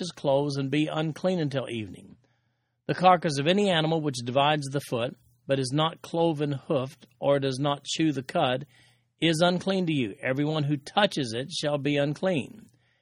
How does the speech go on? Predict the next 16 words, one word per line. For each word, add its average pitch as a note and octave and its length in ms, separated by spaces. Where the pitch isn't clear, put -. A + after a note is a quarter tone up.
And E3+ 180
whatever G3+ 360
goes F#3 360
on F3+ 140
its D#3+ 140
paws, - 640
among B2+ 260
all B2 200
kinds C3 360
of C3 80
animals B2+ 500
that B2+ 120
go B2 180
on B2 140
all A2 140
fours, C3+ 560